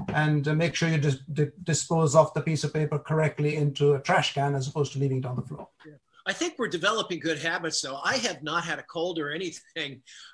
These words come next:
Speaker 2: uh,
Speaker 1: Yeah.
Speaker 2: since March, uh, knock on wood. And, uh,
Speaker 1: Yeah.
Speaker 2: you know, I got disinfected. I wear my mask, but I'm, I wasn't a big hand washer. And I think we're all becoming good hand washers now. And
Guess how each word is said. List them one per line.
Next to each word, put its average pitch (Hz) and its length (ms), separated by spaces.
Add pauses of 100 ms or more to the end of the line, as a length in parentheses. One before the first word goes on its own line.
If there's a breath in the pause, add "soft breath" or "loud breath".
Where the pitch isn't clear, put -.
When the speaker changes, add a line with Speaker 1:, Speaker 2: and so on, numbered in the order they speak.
(120 loud breath)
Speaker 2:
uh, 151 240
Speaker 1:
Yeah. - 120
Speaker 2:
since 180 360
March, 175 580
uh, 147 260
knock 165 300
on 147 240
wood. 160 460
And, 160 280
uh, 160 220
Speaker 1:
Yeah. 131 80
Speaker 2:
you 160 140
know, 160 280
I 147 80
got 170 220
disinfected. 160 840
I 147 100
wear 147 200
my 160 220
mask, 143 500
but 151 100
I'm, 165 240 (640)
I 254 60
wasn't 226 300
a 190 40
big 185 220
hand 180 320
washer. 143 480
And 151 100
I 175 40
think 208 260
we're 165 180
all 170 480 (240)
becoming 147 580 (140)
good 160 220
hand 165 260
washers 131 540
now. 139 360
And 139 240